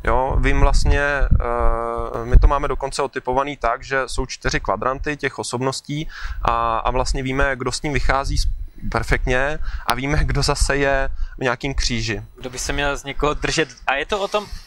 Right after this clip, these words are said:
Speaker 2: eh, držet se od toho člověka, s kterým seš v
Speaker 1: Je
Speaker 2: kříži
Speaker 1: to
Speaker 2: dále, anebo
Speaker 1: Hmm.
Speaker 2: je to snažit se obrousit,
Speaker 1: Eh.
Speaker 2: eh,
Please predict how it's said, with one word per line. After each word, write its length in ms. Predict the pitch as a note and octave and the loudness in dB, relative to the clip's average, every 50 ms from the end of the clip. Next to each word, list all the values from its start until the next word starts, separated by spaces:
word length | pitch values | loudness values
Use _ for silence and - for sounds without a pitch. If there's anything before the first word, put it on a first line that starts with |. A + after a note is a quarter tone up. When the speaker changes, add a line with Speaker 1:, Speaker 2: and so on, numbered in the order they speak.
| - - D3 | -8 -8 -6
Speaker 2:
eh, 40 | C#3+ - | -6 -6
držet 300 | D#3+ D3+ - F#3+ F3+ - | -6 -4 -4 -4 -4 -4
se 160 | - F#3+ E3 | -4 -2 -2
od 100 | D3+ D3+ | -2 -4
toho 160 | - - F3 E3 | -4 -4 -6 -4
člověka, 380 | - - E3+ D#3 D#3+ - E3 | -4 -8 -8 -6 -6 -6 -6
s 80 | D#3 - | -6 -6
kterým 240 | - E3 D#3 E3 D#3 | -4 -4 -4 -4 -6
seš 260 | - F3 D#3+ - - | -6 -6 -6 -8 -8
v 40 | - - - | -8 -2 0
Speaker 1:
Je 60 | A#2+ | 0
Speaker 2:
kříži 140 | A#2+ D3+ - | 0 2 2
Speaker 1:
to 240 | D#3+ F3+ G3 E3+ - - B2+ - | 0 2 0 0 -4 -6 -6 0
Speaker 2:
dále, 520 | C#3 A#2+ A2+ A2+ A2+ A#2+ B2 D3+ G3+ A#3+ - | 0 0 2 0 0 0 0 0 0 -2 -2
anebo 500 | D#3+ E3 E3+ E3 D#3 E3 E3+ F3 F3 F3 E3+ | -4 -4 -4 -2 -2 0 0 2 2 2 2
Speaker 1:
Hmm. 60 | E3 | 0
Speaker 2:
je 100 | E3 D#3+ | 0 -2
to 120 | - E3 - | -4 -6 -8
snažit 340 | - E3 D#3 D3 D3+ - | -6 -6 -8 -8 -6 -6
se 100 | - - - - | -4 -2 0 0
obrousit, 600 | - - C#3 C#3+ C#3+ C#3+ C#3 - G2 G#2+ A#2+ B2 | 0 0 0 0 0 0 -2 -2 0 0 2 2
Speaker 1:
Eh. 180 | B2+ C3 C3 | 2 2 4
Speaker 2:
eh, 460 | C3 C#3 C#3 C#3+ C#3+ C#3+ C#3+ C#3+ C#3+ | 4 4 4 4 4 4 4 6 6